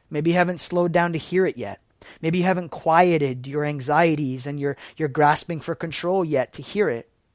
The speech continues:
And this is the invitation to shift from objects of hope that, that are not living hope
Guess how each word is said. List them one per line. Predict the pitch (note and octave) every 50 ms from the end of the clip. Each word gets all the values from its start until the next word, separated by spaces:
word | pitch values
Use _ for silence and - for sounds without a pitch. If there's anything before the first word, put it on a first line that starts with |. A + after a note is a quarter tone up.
| _ _ -
And | D#3 D#3
this | D#3+ D3+ -
is | E3+ D#3+
the | C#3+ D#3+ D#3+
invitation | D#3 D3+ D3+ D3+ - D#3+ G3 F#3+ - - - - _ _ _ _ _ _ _ _ _ _ _ _ _ _ _ _ _ _ -
to | - D#3+
shift | - - F#3+ G3 - - -
from | - F3+ E3
objects | D#3 D#3 E3 D#3+ E3 E3+ - -
of | E3+ C#3+ B2+
hope | C#3 D#3+ F#3 F3 - -
that, | D#3 D3 D#3 - -
that | D3+ D#3
are | D#3+ D#3
not | D#3 G#3+ - F#3+
living | C#3+ A#2 A2+ A2
hope | G#2 A2 A2 C3 - -